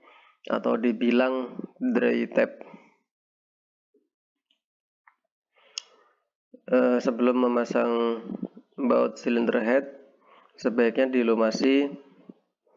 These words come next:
pada uler baut di sini dan di bawah topi bautnya. Kalau yang di sini tujuannya untuk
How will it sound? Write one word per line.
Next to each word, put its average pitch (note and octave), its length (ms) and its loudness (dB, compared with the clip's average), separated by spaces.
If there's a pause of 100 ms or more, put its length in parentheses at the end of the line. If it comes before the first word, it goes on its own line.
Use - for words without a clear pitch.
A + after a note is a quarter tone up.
(280)
pada A2+ 240 2
uler A2+ 320 0
baut A#2 320 0
di A2+ 80 -2
sini B2 400 0
dan B2+ 240 0
di A2+ 80 -2
bawah A2+ 320 0 (960)
topi B2 800 0 (1200)
bautnya. A#2 720 0 (560)
Kalau A2+ 320 0
yang A2 160 2
di A2 80 0
sini A#2+ 320 0
tujuannya A#2 480 2
untuk A2+ 480 -2